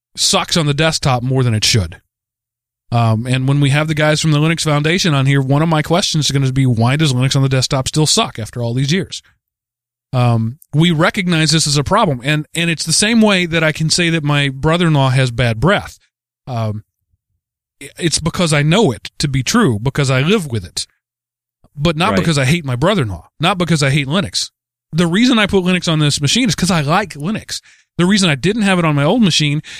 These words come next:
Speaker 1: is the proprietary nvidia drivers wouldn't work with it properly. Actually, it wasn't the nvidia, it was the audio drivers. But anyway, um, audio is fairly important for what I do. Um, so I tra-, kept trying. I went back several times trying to install Linux on it and never could get one that worked.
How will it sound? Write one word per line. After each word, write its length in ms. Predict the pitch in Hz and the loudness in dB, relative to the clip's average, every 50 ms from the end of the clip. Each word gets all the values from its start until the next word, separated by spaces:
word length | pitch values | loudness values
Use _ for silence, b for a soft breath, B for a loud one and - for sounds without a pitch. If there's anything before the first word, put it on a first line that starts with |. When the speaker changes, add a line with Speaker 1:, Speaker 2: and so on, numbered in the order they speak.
| B B - | B B -4
Speaker 1:
is 140 | 160 147 | -4 -2
the 100 | 139 156 | -2 -4
proprietary 720 | - 156 143 - 180 185 190 185 165 - 175 170 165 156 151 | -4 -4 -4 -2 0 2 2 2 2 2 4 4 4 4 4
nvidia 380 | 151 151 147 175 170 156 147 | 4 2 2 2 2 2 2
drivers 420 | 139 143 156 170 185 160 151 139 127 | 2 2 2 2 2 2 2 0 0
wouldn't 440 | 143 139 165 170 160 139 - _ _ _ | 0 2 2 2 2 -2 -6 _ _ _
work 300 | 151 143 151 170 170 135 - 151 - | -2 0 2 2 2 -2 -6 -12 -4
with 180 | - 123 110 - | -2 -2 -2 -2
it 240 | 98 - - - - _ _ _ _ _ _ _ _ _ _ _ _ - - - - | -6 -12 -14 -14 -14 _ _ _ _ _ _ _ _ _ _ _ _ -20 -20 -8 -4
properly. 500 | - - - 110 110 98 85 76 - _ _ _ _ | 0 0 0 0 0 -4 -6 -8 -14 _ _ _ _
Actually, 380 | 139 131 120 - - 135 123 120 | -2 -2 -2 -2 -2 -4 -2 0
it 20 | |
wasn't 220 | 127 131 120 120 | 0 0 0 0
the 80 | 117 117 | 0 0
nvidia, 240 | 117 120 123 120 113 | 0 0 0 0 -2
it 60 | 107 | -2
was 120 | 110 107 | -4 -4
the 80 | 110 120 | -2 0
audio 260 | 117 120 117 110 104 | 2 2 2 0 0
drivers. 280 | 98 98 90 87 - - | 0 -2 -4 -4 -6 -4
But 100 | 127 139 | -2 0
anyway, 280 | 135 117 98 80 85 - B B B B B _ _ _ _ _ _ | 0 -2 -2 -6 -8 -14 B B B B B _ _ _ _ _ _
um, 280 | - 123 120 117 110 120 - | 0 2 2 2 2 2 0
audio 300 | 147 156 156 156 147 139 | 0 0 2 2 2 2
is 100 | 131 - | 2 0
fairly 320 | - 170 170 170 156 147 | 0 2 2 2 2 2
important 420 | 139 127 - 156 160 139 131 120 - | 0 0 0 0 0 0 -2 -4 0
for 120 | - 123 | 0 0
what 120 | 117 117 | 2 2
I 120 | 110 107 110 | 2 0 0
do. 280 | 117 123 104 90 - _ _ _ _ _ _ _ _ _ _ _ _ _ _ _ | 0 0 -2 -2 -6 _ _ _ _ _ _ _ _ _ _ _ _ _ _ _
Um, 360 | 135 123 117 113 110 113 123 - _ - - | 0 2 2 2 2 0 -4 -8 _ -6 -4
so 420 | - - 160 151 143 135 139 - - | 0 2 2 4 4 2 2 -2 -4
I 160 | - 147 147 | -4 -4 -4
tra-, 240 | - - - 202 214 - - - | -2 0 0 0 -2 -2 -6 -6
kept 200 | - 220 170 - | -4 -4 -2 0
trying. 320 | 208 220 311 - 117 113 | 0 0 0 0 0 0
I 60 | 123 | 2
went 200 | 131 151 165 156 147 | 2 2 2 2 0
back 260 | 175 185 - - - | -2 -2 0 -2 -2
several 320 | - 185 180 165 170 147 | 0 0 0 2 0 0
times 340 | - 202 220 220 170 - - | 2 0 0 0 0 -2 -2
trying 240 | - 175 180 214 214 | 0 0 0 2 2
to 80 | 185 | 2
install 300 | 143 131 - 139 123 120 | 2 2 2 2 2 2
Linux 240 | 117 110 110 - 139 131 | 2 0 0 0 0 0
on 80 | 127 | 0
it 80 | 127 127 | 2 2
and 100 | 127 147 | 4 4
never 200 | 156 151 151 147 | 4 2 0 0
could 200 | - 160 143 131 | 0 -2 -2 0
get 160 | 143 143 123 | -2 -2 0
one 160 | 127 131 123 | 0 0 0
that 120 | 120 123 131 | 0 2 2
worked. 320 | 196 277 - - - - | 2 2 2 -2 -6 -14